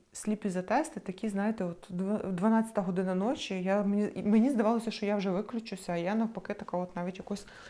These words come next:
себе бадьоренько відчувала. А, і, е, до речі, вернемося назад до, е, Б'янко Латте і до того Таскен Карамелю, і подивимося, наскільки вони зараз схожі.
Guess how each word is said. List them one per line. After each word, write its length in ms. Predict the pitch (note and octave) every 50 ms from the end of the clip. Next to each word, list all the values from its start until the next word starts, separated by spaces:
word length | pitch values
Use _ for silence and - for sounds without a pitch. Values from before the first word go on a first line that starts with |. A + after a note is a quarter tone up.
| - - -
себе 280 | - - - F#3+ G3+ A3
бадьоренько 680 | F#3+ F3+ A3+ F3 F#3 G3+ G3 F#3 F3+ F#3 F3+ - F3+
відчувала. 400 | F#3 F3+ - G3 F#3+ F#3+ G3 - -
А, 180 | A#3 A3 G3+ - -
і, 100 | G3+ G#3
е, 220 | - - G#3 G#3
до 140 | F#3+ A3 A#3
речі, 400 | A#3+ A3+ A3 A3 - - - - - - - - -
вернемося 520 | A3 G#3+ G#3+ A#3+ C4+ C#4 C4+ C4 - A3+
назад 480 | G#3 G#3 G3+ F#3+ G#3+ A3 A#3 A#3 A3+ -
до, 320 | F#3 F3+ G3+ G#3 G#3 G3+ F#3+ - - - _ _ _ _ _ _ _ _ - - _ - -
е, 240 | F#3+ F3+ F3 E3+ E3+
Б'янко 500 | E3+ D#3+ E3+ G3 G#3 G#3+ G3+ - - G3
Латте 460 | G3 G3 G3+ G3+ F#3+ G3 - G3 - -
і 60 | F#3+
до 120 | F3 - F3+
того 400 | - - G#3 G#3+ G#3 F#3+ F#3 F#3 - - - - - - - -
Таскен 480 | - A3 G#3 G#3 G#3 G#3 - - F3+ F3+
Карамелю, 600 | - F#3+ F3+ F3+ F3 F3+ G3+ A#3+ D4+ D#4+ A#3+ G3 - -
і 80 | G3
подивимося, 800 | F#3 - - - - G3+ F#3 A#3 A#3 A#3+ A3+ G#3 G3 F#3+ - F#3
наскільки 380 | F#3 F#3 - - A3+ A3 - G3
вони 180 | F#3+ G3 G3
зараз 280 | F3+ F#3+ F#3 F#3+ F#3 -
схожі. 380 | - - F3+ F3+ F3 F3 F3